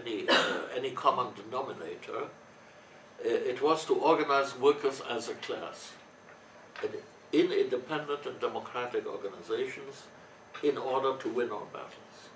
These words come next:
In a perspective of class struggle, although we hardly ever used the word and in general stayed away from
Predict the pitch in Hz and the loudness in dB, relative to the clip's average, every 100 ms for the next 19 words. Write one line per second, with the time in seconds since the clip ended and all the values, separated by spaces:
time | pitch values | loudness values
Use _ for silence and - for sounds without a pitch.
0 | - - - - - - - - - - | -20 -20 -20 -20 -20 -20 -20 -20 -20 -20
1 | - - 139 170 165 143 139 - 147 - | -20 0 2 4 4 4 2 -2 -4 -2
2 | 120 110 - - 117 - - - 135 - | -4 -2 -6 -4 -6 -6 -10 -6 -4 -4
3 | - - - - - - - - - 117 | -8 -12 -18 -10 -4 -4 -4 -16 -10 -2
4 | 123 127 120 110 113 117 107 107 110 107 | 2 2 2 0 0 0 0 0 -2 -4
5 | 107 104 - 98 95 110 110 101 107 - | -4 -6 -8 -6 0 0 0 -4 -6 -2
6 | 127 107 98 95 - 110 98 98 98 - | -2 -2 -6 -6 -2 -2 -2 -4 -8 -10